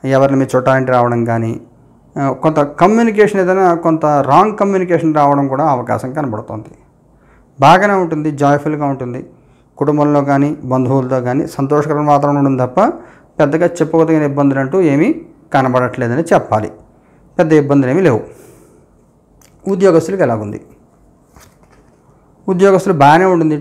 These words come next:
Two of Wands. పెద్ద మార్పులు రావు, కానీ ఉద్యోగం పోదు. మీకు రావాల్సిన డ-, ప్రమోషనో, ఇంక్రిమెంటో, ఏదో శాలరీ హైకో, ఏదో ఒకటి రావాల్సిన పెండింగ్ ఉంది. అది ఇంకా కొంతకాలం పెండింగ్ ఉండే అవకాశం ఉంది, కానీ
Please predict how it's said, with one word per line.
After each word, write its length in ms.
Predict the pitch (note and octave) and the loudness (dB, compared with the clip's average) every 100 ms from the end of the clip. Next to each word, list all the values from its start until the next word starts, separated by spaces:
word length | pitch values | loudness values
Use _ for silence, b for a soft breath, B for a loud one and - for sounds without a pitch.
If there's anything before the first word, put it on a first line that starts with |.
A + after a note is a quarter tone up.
| D3+ | -2
Two 120 | D#3 D3 | -2 -2
of 80 | - C#3 | -2 -2
Wands. 300 | D3 E3 E3+ - _ _ b b b b G3 | 0 0 -4 -18 _ _ b b b b 2
పెద్ద 120 | G3 | 4
మార్పులు 520 | F#3 E3 G3 G3+ A3+ | 6 6 6 6 4
రావు, 360 | F3+ F3 G#3+ - - | 4 4 0 -8 -6
కానీ 140 | E3 G3 | -4 -4
ఉద్యోగం 400 | C#3+ C#3 C#3+ E3+ E3 - | -8 -6 -8 -8 -14 -8
పోదు. 240 | C3 A2 - - _ _ _ _ b b b _ | -6 -6 -8 -20 _ _ _ _ b b b _
మీకు 120 | E3+ D#3 | 2 6
రావాల్సిన 500 | D3+ F3 F#3+ F#3+ D#3 | 6 6 4 2 -2
డ-, 160 | D3 | -2
ప్రమోషనో, 480 | D3 D#3+ E3 E3 E3+ | 0 2 2 2 0
ఇంక్రిమెంటో, 500 | D#3+ D3+ D#3 D#3 D#3 | 0 -2 -2 -2 -2
ఏదో 220 | D3+ D3 | 0 0
శాలరీ 360 | D3 C#3+ C#3+ D3 | -2 -2 -2 -2
హైకో, 260 | D3 D3 D3 | -4 -2 -2
ఏదో 240 | C#3 D#3+ | 0 0
ఒకటి 140 | D3 | 0
రావాల్సిన 440 | B2+ C3 D3+ D#3 D3+ | 0 2 2 0 -2
పెండింగ్ 360 | C3+ C3+ D3 | -2 -2 -2
ఉంది. 420 | C3 A#2 D3 D4+ b b b b F3 | -2 -4 -4 -6 b b b b -2
అది 140 | E3 | 0
ఇంకా 140 | E3 F3+ | 0 0
కొంతకాలం 440 | E3+ D#3+ D3 F3 | -2 -2 -2 -2
పెండింగ్ 400 | F3 G3 A3 G#3+ | -4 -4 -2 -2
ఉండే 160 | G#3 F3 | 2 2
అవకాశం 420 | D3 C3+ B2+ B2 A2+ | 2 0 -2 -2 -4
ఉంది, 300 | A2 D4 - F#3+ | -4 -4 -4 -2
కానీ 160 | A#3+ | 0